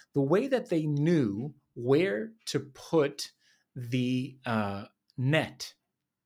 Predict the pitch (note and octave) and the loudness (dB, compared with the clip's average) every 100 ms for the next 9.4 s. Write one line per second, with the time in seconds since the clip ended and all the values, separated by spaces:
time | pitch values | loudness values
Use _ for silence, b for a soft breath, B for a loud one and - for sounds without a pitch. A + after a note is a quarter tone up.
0 | _ _ _ _ _ _ _ - b b | _ _ _ _ _ _ _ -16 b b
1 | _ - B2+ - - B2+ - D#3 D#3+ E3 | _ -4 -4 -4 -6 -8 -6 -2 -2 -2
2 | - - C3 A2+ D3 C#3 C3 A3+ G3+ C3+ | -8 -2 -2 0 0 0 -2 -2 0 0
3 | B2+ B2+ A2+ D3 G#3+ D#3+ - B B B | -2 -2 -2 -2 -2 -2 -6 B B B
4 | C#3+ C3+ - D#3 C#3 D3 D3+ C#3 D3 C3 | 0 -2 -4 -2 0 2 2 0 -2 -2
5 | D3+ D3+ F#2 G#2 G#2+ B2 C3+ C3 - D#2+ | 0 0 0 -4 -2 0 0 -2 -6 -14
6 | - _ _ G#2 - G#2+ - F3+ G3 F#3 | -18 _ _ -14 -10 -12 -4 2 2 2
7 | - D3 C#3 C3 B2+ A#2+ B2+ A#2 G2 G2 | 2 2 2 -2 -6 -2 0 2 0 -4
8 | A2+ B B B C3 C#3+ A#2 A#2 C#3 C3+ | -8 B B B -4 -2 2 4 4 0
9 | A#2 A2 A2 | -2 -2 -4